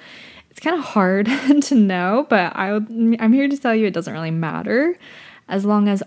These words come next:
all of the belongings in your life serve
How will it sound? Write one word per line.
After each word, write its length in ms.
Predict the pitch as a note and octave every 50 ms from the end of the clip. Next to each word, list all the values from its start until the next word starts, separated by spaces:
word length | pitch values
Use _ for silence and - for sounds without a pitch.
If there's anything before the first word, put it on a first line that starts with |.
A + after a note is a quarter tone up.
| _ -
all 260 | F3+ F3 E3+ F#3 G#3+
of 140 | A#3 A#3+ B3
the 80 | C4
belongings 640 | A3+ A3 A3+ G3 F3+ E3+ E3 E3 E3+ F3 F3 E3+ -
in 100 | - F3+
your 140 | F3 E3+ D#3+
life 400 | D#3 D3+ - - - E3 F3+ -
serve 480 | - - - - E3+ D#3 D#3 D#3+ F3